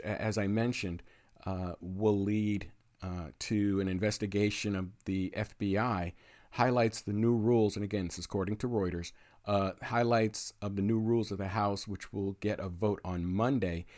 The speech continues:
include a seventy-two hour waiting period before the introduction of a bill and a vote on it, allowing any member to, uh, trigger a vote of confidence in the speaker, that aforementioned, you know,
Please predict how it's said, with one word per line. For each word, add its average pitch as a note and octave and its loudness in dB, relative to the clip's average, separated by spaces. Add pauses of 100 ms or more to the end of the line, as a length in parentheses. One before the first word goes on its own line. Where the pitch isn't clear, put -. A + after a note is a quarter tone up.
(240)
include A2+ 2
a F#2+ 0
seventy-two C3 0
hour A2+ 2
waiting G2+ 4
period F2+ -2 (360)
before C3 4
the B2+ 2
introduction G#2+ -2
of F#2+ -6
a F2+ -4
bill G2 2
and F#2 -6
a F2 -4
vote G2+ -2
on E2 -4
it, - -10 (400)
allowing G2+ 2
any C3 2
member G2+ 0 (300)
to, G2 0 (160)
uh, F#2 -6 (140)
trigger G#2 0 (280)
a F#2 0
vote G2+ 2
of F#2+ -6
confidence G2+ -2
in G2 -2
the F#2 -2
speaker, E2+ -2
that F2 -4
aforementioned, F2+ 0 (200)
you G2+ -4
know, D2+ -6